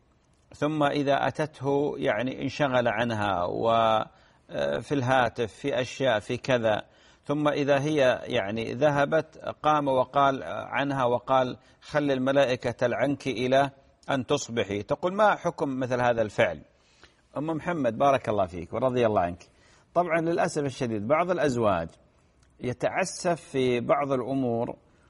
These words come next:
ويعتقد بأنه شخص خلاص بأن الله عز وجل راضي عنه وأن، وأن بيده كل شيء،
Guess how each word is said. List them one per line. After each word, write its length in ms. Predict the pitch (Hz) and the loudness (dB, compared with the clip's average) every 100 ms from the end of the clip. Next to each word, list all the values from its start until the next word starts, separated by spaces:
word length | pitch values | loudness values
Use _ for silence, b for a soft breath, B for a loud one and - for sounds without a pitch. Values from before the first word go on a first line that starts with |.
| b | b
ويعتقد 800 | 127 131 170 165 156 170 165 147 | -2 2 2 2 -2 -4 -2 -4
بأنه 500 | 139 147 170 160 151 | -2 -4 -2 -2 -2
شخص 560 | 135 - 180 - - - | -2 -4 -4 -8 -16 -8
خلاص 440 | 165 180 175 139 147 | -2 2 2 0 -6
بأن 240 | 131 170 | -4 -2
الله 160 | 170 151 | 0 2
عز 240 | 151 147 | 0 0
وجل 280 | 156 156 151 | 0 2 4
راضي 280 | 170 160 143 | 4 4 2
عنه 460 | 151 160 151 143 - b b b b | -2 -2 0 -2 -6 b b b b
وأن، 480 | - 143 147 151 156 | -8 -2 0 0 2
وأن 720 | 156 147 151 151 156 156 147 | 2 2 0 0 0 2 0
بيده 380 | 147 165 160 151 | 2 0 2 0
كل 200 | 139 151 | 0 -2
شيء، 400 | - 147 147 - | 2 2 2 -2